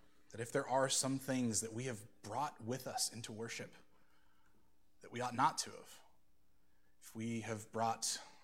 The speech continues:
our own sense of righteousness on our own works, our own intelligence, our own charm, <laughs> our own accomplishments, Lord, if we've brought in some sense of worldliness that,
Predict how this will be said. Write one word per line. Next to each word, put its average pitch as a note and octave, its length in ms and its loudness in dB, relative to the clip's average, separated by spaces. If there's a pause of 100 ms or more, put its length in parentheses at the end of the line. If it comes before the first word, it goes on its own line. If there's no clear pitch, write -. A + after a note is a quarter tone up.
(140)
our A2 120 0
own B2 240 4
sense A#2+ 300 4
of A2 120 -2
righteousness A2 600 2
on G#2 120 -4
our A#2+ 140 0
own A#2 340 2 (300)
works, C3 400 4
our A2+ 200 4
own A#2 240 4 (560)
intelligence, A2+ 800 6
our G#2+ 160 -2
own A#2 320 2 (340)
charm, C3 760 6
<laughs> A#2 100 0
our B2 140 2
own B2 180 4
accomplishments, A2+ 1000 0 (960)
Lord, G#2+ 140 -6
if G#2+ 140 -4
we've A#2 260 -2 (400)
brought A#2+ 580 4
in B2+ 320 2 (240)
some C3 540 4 (160)
sense - 560 6
of G#2+ 440 0 (1600)
worldliness A#2 800 6
that, G#2 400 -4